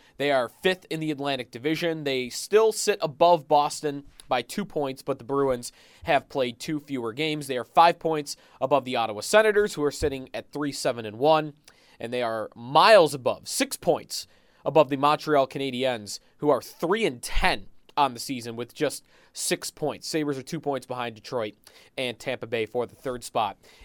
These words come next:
in the Atlantic Division. If you're interested in the standings, um, but a five to three defeat at the hands of the Washington Capitals. Anders Bjork gets a goal. Cody Eakin gets a goal for the Sabres. Um,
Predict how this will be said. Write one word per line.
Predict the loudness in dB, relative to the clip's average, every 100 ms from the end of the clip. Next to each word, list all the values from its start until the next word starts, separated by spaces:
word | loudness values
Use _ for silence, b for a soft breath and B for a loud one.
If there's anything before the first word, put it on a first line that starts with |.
| _
in | -8 -8
the | -10
Atlantic | -10 -12 -12 -8
Division. | -4 -2 -4
If | -6 -4
you're | -6
interested | -6 -6 -4 -4 -8 _ _
in | -2 -2
the | -4
standings, | -2 2 2 2 -2 -4 b b b
um, | 4 6 6 2 -6 _ _ _
but | 4 4 0
a | 0
five | 6 8 6
to | 0
three | -4
defeat | -6 -6 -6 -4
at | -6
the | -4
hands | 0 0 -2 0
of | 2 2
the | -2
Washington | 4 4 4 -2 -8
Capitals. | 2 2 4 0 0 -8 _ _ _ _ _ -2
Anders | 0 2 -2
Bjork | 0 2 2
gets | 0 -8
a | -2
goal. | 2 2 0 b b -2
Cody | 0 0 -4
Eakin | -6 -4 -4
gets | -4 -6
a |
goal | -2 -2 -2
for | -2 0 2
the | 0
Sabres. | 0 0 0 -2 -4 B B B
Um, | 2 2 2 -2